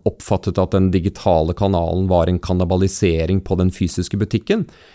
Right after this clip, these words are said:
det skal ikke jeg svare for. Det er jo interessant, eh, for så vidt da, et, et, eh, velkjent merkenavn i Norge som vi alle leser om i disse dager, det er jo de utfordringene Varne-konsernet har med sine ulike superbrands.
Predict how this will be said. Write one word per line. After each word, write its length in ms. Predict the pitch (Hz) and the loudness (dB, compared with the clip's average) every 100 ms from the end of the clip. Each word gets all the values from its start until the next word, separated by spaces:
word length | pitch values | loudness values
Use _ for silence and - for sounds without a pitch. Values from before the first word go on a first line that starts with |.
| - | -4
det 120 | 208 | -4
skal 160 | 208 - | -2 -4
ikke 180 | - 87 | 0 0
jeg 60 | |
svare 280 | - 92 104 | 0 -2 -2
for. 240 | - 85 98 _ _ - | -4 -4 -6 _ _ -2
Det 80 | 127 | 2
er 60 | |
jo 60 | 135 | 2
interessant, 400 | 139 147 - 92 - - | 2 0 0 -2 -4 0
eh, 380 | 120 110 104 107 - | 2 2 0 -2 -6
for 80 | - | -10
så 320 | - 95 90 | -4 -2 0
vidt 140 | 123 | 0
da, 80 | 120 95 | 0 0
et, 240 | 98 104 | 0 -2
et, 300 | 101 104 - | -2 -4 -2
eh, 640 | 104 98 92 92 92 90 90 | 0 2 2 0 0 -2 -2
velkjent 600 | 95 95 71 - 98 95 101 | 0 0 0 -2 -2 0 0
merkenavn 600 | 101 92 - 82 82 92 | 0 0 -2 0 2 2
i 60 | 101 | 4
Norge 380 | 104 87 85 | 2 2 0
som 320 | 87 104 101 98 | 0 0 0 2
vi 100 | 101 | 2
alle 420 | 95 90 95 98 | 2 2 2 2
leser 420 | 101 98 82 - | 2 2 0 0
om 140 | 98 104 | 0 2
i 40 | |
disse 300 | 107 101 - | 0 -2 0
dager, 300 | 95 98 135 107 | 0 0 0 2
det 120 | 107 | 2
er 160 | 98 | 2
jo 40 | 92 | 2
de 140 | 90 78 | 0 -2
utfordringene 560 | - 87 87 85 87 95 | -4 -4 -2 0 0 2
Varne-konsernet 840 | 92 78 82 - 92 - 92 101 | 2 2 -2 -2 -4 0 0 0
har 200 | 104 139 | 0 0
med 120 | 139 104 | 0 0
sine 480 | 110 87 87 90 98 | 0 2 2 0 0
ulike 300 | 95 80 98 | 0 0 -2
superbrands. 680 | - 87 85 101 180 240 | -2 0 0 0 0 -2